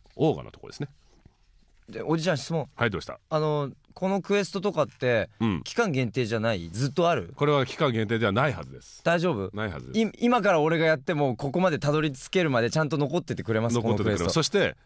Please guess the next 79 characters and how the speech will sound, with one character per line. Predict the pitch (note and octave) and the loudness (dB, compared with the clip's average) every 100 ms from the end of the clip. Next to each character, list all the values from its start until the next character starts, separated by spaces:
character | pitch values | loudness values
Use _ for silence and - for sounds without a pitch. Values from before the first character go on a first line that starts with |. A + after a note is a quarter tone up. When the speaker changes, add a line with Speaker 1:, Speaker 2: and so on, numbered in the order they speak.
| - | -8
Speaker 1:
み | C#3 | -4
ん | F3 | 0
な | F#3 | 0
が | C3 | 2
や-、 | F#2 - | 0 0
も | A#2 | -4
う | |
す | G#2+ | -2
で | F3 | 0
に | B2+ | 0
こ | G2+ | 0
れ | |
を | F#2 | 2
終 | F2 | 2
わ | A2+ | 2
ら | B2+ | 0
せ | B2+ | -2
て | C3+ | -2
る | C3 | -2
人 | C3+ | -2
た | G2+ | -4
ち | - | -2
は、 | F#2+ G#2 | 0 0
あ | D#2 | 0
の、 | E2 | -2
Speaker 2:
う | |
ん。 | |
Speaker 1:
も | E2+ | -4
う | F2 | -2
ど | C3+ | 0
う | |
や | E3 | 0
っ | |
た | - | 0
ら | D#2+ | -4
い | D#2+ | -4
い | |
か | D2+ | -6
っ | |
て | D2+ | -8
い | |
う | D2+ | -8
の | |
も | D2 D#2 | -8 -10
分 | D#2+ F#2+ | -10 -6
か | A#2 | -2
り | A#2+ | -2
ま | G#2 | -2
す | |
か | - | -6
ら、 | A1+ - | -12 -2
Speaker 2:
は | A#2 | -2
い。 | F2 - | -2 -6
Speaker 1:
す-、 | - | -16
す | F2+ | -10
ぐ | G2+ B1+ | -10 -10
教 | B1 | -12
え | |
て | - | -16
く | - | -10
れ | A1 | -6
ま | - | -6
す | - | -8
よ。 | - | -20
Speaker 2:
あ、 | - - | -20 -14
よ | F2+ | -10
か | G2 G2+ | -4 -4
っ | |
た。 | G2+ A2+ A2+ G2+ | -2 0 2 2
あ | |
り | A2+ | 0
が | C3+ | 0
と | C3 | 0
う | |
ご | |
ざ | A#2 | 0
い | A2+ | 0
ま | A2 | 0
す。 | G#2+ - | -4 -10